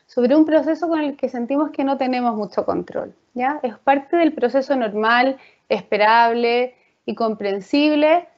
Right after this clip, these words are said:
eh, dentro de un diagnóstico y el proceso de adaptación. Y finalmente viene el proceso de aceptación, ¿cierto? Que la aceptación tiene que ver,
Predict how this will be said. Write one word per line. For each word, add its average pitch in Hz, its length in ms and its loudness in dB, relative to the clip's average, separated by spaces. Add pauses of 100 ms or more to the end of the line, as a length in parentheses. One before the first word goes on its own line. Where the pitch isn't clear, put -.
(200)
eh, 214 760 -2
dentro 220 460 -4
de 214 80 -2
un 214 80 -2
diagnóstico 226 640 0
y 247 40 8
el 240 120 4
proceso 220 360 -4
de 202 40 2
adaptación. - 600 -8 (880)
Y 247 60 -8
finalmente 349 880 4
viene 294 320 -20
el 320 100 0
proceso 285 480 -2
de 269 140 4
aceptación, 220 720 -2
¿cierto? 277 400 -4
Que 254 120 2
la 233 60 0
aceptación 240 520 -2
tiene 302 260 0
que 269 100 4
ver, 269 340 2